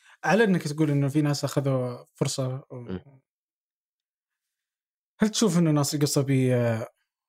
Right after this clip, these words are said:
Speaker 1: ممثل، آه، أعطي فرصة كافية،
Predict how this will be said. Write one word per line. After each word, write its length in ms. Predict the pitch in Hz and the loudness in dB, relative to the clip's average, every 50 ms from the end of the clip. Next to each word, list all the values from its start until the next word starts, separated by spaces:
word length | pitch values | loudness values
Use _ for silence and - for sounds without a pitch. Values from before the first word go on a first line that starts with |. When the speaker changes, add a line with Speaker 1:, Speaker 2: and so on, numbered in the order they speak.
| _ _ - | _ _ 0
Speaker 1:
ممثل، 800 | 170 151 147 143 135 - - - - 143 147 131 135 131 123 120 117 | 2 2 2 2 0 -2 -4 -2 0 2 2 2 2 0 0 0 -2
آه، 440 | 117 113 110 107 110 110 110 113 123 _ _ _ _ _ _ _ _ _ _ _ _ _ _ _ _ _ _ _ _ _ _ _ _ _ _ _ _ _ _ _ _ _ _ _ _ _ _ _ _ _ _ _ _ _ _ _ _ _ _ _ _ _ _ _ _ _ _ _ _ _ _ _ - - - _ _ 160 | -2 -4 -4 -6 -8 -10 -14 -18 -20 _ _ _ _ _ _ _ _ _ _ _ _ _ _ _ _ _ _ _ _ _ _ _ _ _ _ _ _ _ _ _ _ _ _ _ _ _ _ _ _ _ _ _ _ _ _ _ _ _ _ _ _ _ _ _ _ _ _ _ _ _ _ _ -20 -20 -20 _ _ -2
أعطي 200 | 139 139 - 143 | 0 0 0 0
فرصة 300 | - - 135 - - 139 | 0 -2 -4 -2 -2 -2
كافية، 540 | - - 135 131 131 - 180 208 214 - | 0 0 0 0 0 -2 -2 -2 -2 -6